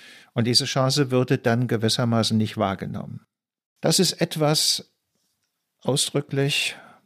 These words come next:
bei dem wir nur dabei stehen. Da können wir auch gar nichts anraten. Es ist die Entscheidung der ukrainischen Regierung,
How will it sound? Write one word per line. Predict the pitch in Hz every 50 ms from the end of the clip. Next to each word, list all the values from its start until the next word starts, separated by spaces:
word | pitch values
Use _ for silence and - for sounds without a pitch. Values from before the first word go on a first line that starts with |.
| _ _ _
bei | - 113 107
dem | 104 117 120 123 123 123 117 - - _ _ _ _ _ _
wir | - 117 123 120 123
nur | 127 117 117
dabei | 117 110 113 113 - 78 87 -
stehen. | - - - - 104 101
Da | 101 110
können | - - 135 127 120 117
wir | 110 - -
auch | - - -
gar | 98 - -
nichts | 101 104 104 - -
anraten. | - 107 95 101 101 - - - - - _ - -
Es | - - -
ist | 127 - - - -
die | -
Entscheidung | - 120 117 - - - 131 127 135 147 143 147 147 143 143 143 - - _ _ _ _ _ _
der | - - - 120 - - -
ukrainischen | 123 127 - - 95 - 98 92 - 104 - - 104
Regierung, | - - 104 - 117 127 135 143 143 127 127 131 131